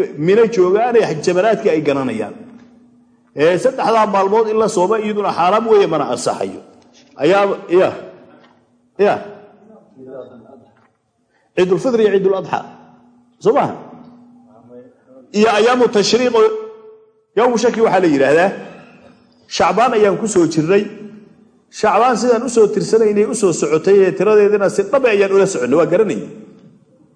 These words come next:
Ma caawa waa soddon Shacbaan. Soddon buuxa waay.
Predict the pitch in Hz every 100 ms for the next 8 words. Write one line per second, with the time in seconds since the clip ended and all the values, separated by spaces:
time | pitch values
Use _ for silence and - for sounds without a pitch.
0 | - - _ - - 165 240 269 156 208
1 | 254 226 214 170 214 180 143 - - -
2 | - - - - - _ - 165 165 180
3 | 127 - - - - - - - - _
4 | - 160 170 165 175 190 165 107